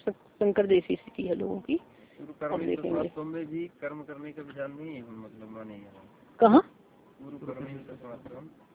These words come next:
Speaker 1: नहीं, अर्जुन के लिए कर्म का विधान है ना।
Speaker 2: अच्छा, ज्ञान निष्ठा संभव।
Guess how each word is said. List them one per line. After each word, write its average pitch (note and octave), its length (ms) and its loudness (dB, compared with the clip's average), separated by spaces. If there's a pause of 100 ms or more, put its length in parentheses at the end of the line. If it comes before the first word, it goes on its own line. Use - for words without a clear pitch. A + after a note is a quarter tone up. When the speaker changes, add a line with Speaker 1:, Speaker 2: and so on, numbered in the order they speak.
(140)
Speaker 1:
नहीं, C4+ 120 12
अर्जुन A3+ 340 12
के F4 120 10
लिए E4 140 10
कर्म C#4 220 12
का B3+ 80 12
विधान E3+ 320 6
है F3 100 -4
ना। D4 60 0
Speaker 2:
अच्छा, A2 680 -18
ज्ञान C3+ 220 -10
निष्ठा C3+ 400 -14
संभव। B2+ 380 -16